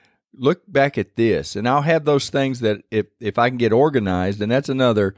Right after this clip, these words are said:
character flaw, is I'm very unorganized. I believe we'll be able to see the hand of God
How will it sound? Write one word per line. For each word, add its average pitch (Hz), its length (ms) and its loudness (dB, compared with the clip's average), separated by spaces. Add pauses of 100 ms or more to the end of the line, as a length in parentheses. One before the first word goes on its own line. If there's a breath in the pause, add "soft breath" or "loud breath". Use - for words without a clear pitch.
(160 soft breath)
character 104 360 0
flaw, 85 400 -4
is 95 220 -4
I'm 101 160 0
very 127 560 2
unorganized. 113 1120 0 (140)
I 107 100 2
believe 113 420 2
we'll 127 180 2
be 120 140 2
able 107 140 2
to 101 60 0
see 131 200 -4
the 101 100 0
hand 120 280 -2
of 87 140 -6
God 113 420 2